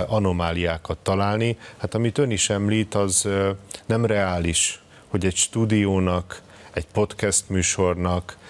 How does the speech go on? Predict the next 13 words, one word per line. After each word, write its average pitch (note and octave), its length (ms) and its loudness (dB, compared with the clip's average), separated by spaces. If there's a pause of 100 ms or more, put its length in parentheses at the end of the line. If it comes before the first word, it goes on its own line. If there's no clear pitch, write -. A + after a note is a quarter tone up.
(180)
egy E2+ 280 0
szerkesztőségnek F#2 1300 0
hirtelen, F#2+ 800 0 (340)
ö, F2 300 0 (180)
négy, G#2 340 0
öt, F#2+ 320 -2 (160)
hatszoros F2+ 600 -2
pénzre F2+ 380 0
van F2 200 -2
szüksége F#2 600 0
a F2 60 0
választási F2 680 0
kampányban. - 720 -6